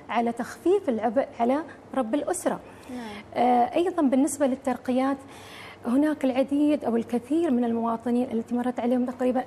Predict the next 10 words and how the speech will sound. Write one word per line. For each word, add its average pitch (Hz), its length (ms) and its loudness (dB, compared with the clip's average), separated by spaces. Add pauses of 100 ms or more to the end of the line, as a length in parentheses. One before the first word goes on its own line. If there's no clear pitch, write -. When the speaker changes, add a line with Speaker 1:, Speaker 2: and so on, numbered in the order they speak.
Speaker 1:
أكثر - 320 -4
من 226 180 0
عشر 311 260 -4
سنوات 220 600 -2
حتى - 300 -4
الآن 269 360 0
لم 311 140 2
يحصلوا 294 400 -4
على 311 180 -4
ترقية، 339 480 -4